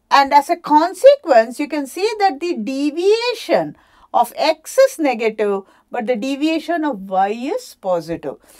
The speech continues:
Similarly, when the deviation of x is positive, the deviation of y is negative. In other words, the deviation of the variables are of different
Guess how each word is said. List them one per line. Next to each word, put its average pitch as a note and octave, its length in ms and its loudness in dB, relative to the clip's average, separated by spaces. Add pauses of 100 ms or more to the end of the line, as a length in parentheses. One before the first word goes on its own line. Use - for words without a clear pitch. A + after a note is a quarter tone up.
(160)
Similarly, D4 640 -2
when B3+ 140 2
the A3 100 0
deviation F4 580 -2
of C4+ 200 -2
x - 340 -4
is B4 180 0
positive, F#3 760 -2 (420)
the C#4+ 120 0
deviation B3 640 -8
of D#4+ 240 -4
y G3 220 -4
is C#4 400 -6
negative. G#3 680 -2 (300)
In A#3 160 -12
other A#3 280 -2 (100)
words, G3+ 340 -8
the C#4 160 -8
deviation D4 1000 -6 (200)
of B3 460 -2
the G4 220 2
variables G#3 960 -2 (320)
are F3+ 320 -4
of A4 300 0 (340)
different G3+ 680 -6